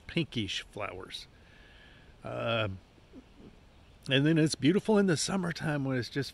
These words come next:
full of these leaves. They're just heart-shaped, beautiful leaves. It's a beautiful tree. And it's edible. So imagine having a yard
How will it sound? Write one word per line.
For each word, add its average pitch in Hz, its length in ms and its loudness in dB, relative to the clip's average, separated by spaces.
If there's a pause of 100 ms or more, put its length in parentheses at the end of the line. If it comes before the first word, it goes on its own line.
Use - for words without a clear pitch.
full 139 340 2
of 120 160 -4
these 120 280 0
leaves. 123 520 0
They're 107 140 0
just 107 280 -4
heart-shaped, 123 800 0
beautiful 117 460 -2
leaves. 110 680 -4 (720)
It's - 180 -2
a 170 80 6
beautiful 151 480 2
tree. 160 600 2 (1000)
And 113 200 -4
it's - 200 -4 (120)
edible. 131 540 4
So - 220 -2
imagine 127 480 2
having 117 440 2
a 110 80 -2
yard 107 680 -4